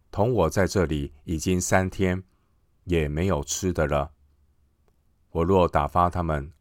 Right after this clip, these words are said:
饿着回家，就必在路上困乏，因为其中有从远处来的。”门徒回答说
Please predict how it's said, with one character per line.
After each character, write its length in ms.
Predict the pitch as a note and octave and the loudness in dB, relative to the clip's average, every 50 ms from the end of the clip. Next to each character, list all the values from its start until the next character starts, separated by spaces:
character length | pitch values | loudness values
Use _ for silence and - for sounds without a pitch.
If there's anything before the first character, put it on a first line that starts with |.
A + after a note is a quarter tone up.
| _ _ | _ _
饿 180 | - C#3+ C3+ A#2+ | 0 2 2 2
着 200 | - - F2 D#2 | 2 2 0 0
回 200 | - - D#2+ D#2+ | 0 0 -2 -2
家， 320 | - - F#2 F2 E2+ E2+ - _ _ _ _ _ _ _ _ - | 2 4 4 4 4 2 -2 _ _ _ _ _ _ _ _ -2
就 140 | - F#2+ | 0 0
必 120 | D#2+ F2+ D#2+ | 2 0 0
在 280 | D2+ - D#2+ D2 C#2+ | 2 2 2 2 0
路 200 | C#2+ F2+ G2 E2+ | -2 -2 -2 -2
上 320 | D2+ - - E2 C#2+ C2+ C#2+ - | -2 -2 -2 -4 -4 -4 -8 -14
困 300 | - - - A2 E2 C#2+ | -6 -2 0 0 0 -2
乏， 320 | C#2 - C#2+ C2 C2 C2+ - _ _ _ _ _ _ _ _ _ _ _ _ _ _ _ _ - _ _ - | -4 -4 -4 -4 -4 -6 -12 _ _ _ _ _ _ _ _ _ _ _ _ _ _ _ _ -20 _ _ -4
因 120 | B2+ C3+ C3+ | 0 2 4
为 240 | C3+ A2+ E2 C#2+ - _ _ _ _ _ _ _ _ _ _ _ | 4 4 4 0 -4 _ _ _ _ _ _ _ _ _ _ _
其 160 | - - A2+ | -6 -4 -2
中 260 | G#2 - A#2 A2+ A2+ A2 | 0 2 2 0 0 0
有 180 | F#2+ E2 C#2+ C#2+ | -2 -2 -4 -4
从 420 | - - - D2+ D2 D2+ D#2+ F2+ - - | -6 -4 -2 -2 -2 -2 -4 -8 -10 -6
远 220 | - E2 D2+ C2+ C2+ | -4 -4 -4 -4 -6
处 280 | - - G2+ F2+ D2+ | -6 -4 -4 -2 -2
来 260 | C#2 C#2 B1+ C2 C2+ | -2 -4 -6 -6 -6
的。” 240 | C2+ - D#2+ C#2+ - - - _ _ _ _ _ _ _ _ _ _ _ _ _ _ _ _ _ _ _ _ _ _ _ _ _ _ | -4 -2 -2 -2 -4 -8 -16 _ _ _ _ _ _ _ _ _ _ _ _ _ _ _ _ _ _ _ _ _ _ _ _ _ _
门 160 | - - C#3 | -2 -2 0
徒 140 | B2+ B2 A2 | 0 0 -2
回 180 | - - D2+ | 0 -2 -2
答 160 | C#2+ C#2+ C#2+ C#2+ | -2 -2 -4 -4
说 320 | - - E2 D2+ D#2 - | -4 -4 -4 -4 -4 -6